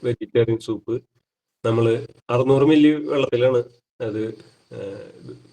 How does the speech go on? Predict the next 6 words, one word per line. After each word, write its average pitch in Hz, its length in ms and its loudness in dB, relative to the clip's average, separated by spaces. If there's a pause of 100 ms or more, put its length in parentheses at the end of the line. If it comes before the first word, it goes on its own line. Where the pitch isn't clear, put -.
(500)
ചൂടാക്കി 117 340 -2
എടുക്കേണ്ടത്, 110 380 0
വേവിച്ചെടുക്കേണ്ടത്. 110 680 0 (540)
അത്, 120 180 2 (1080)
ഏഹ്, 104 320 2 (640)
ചെറിയ 123 280 2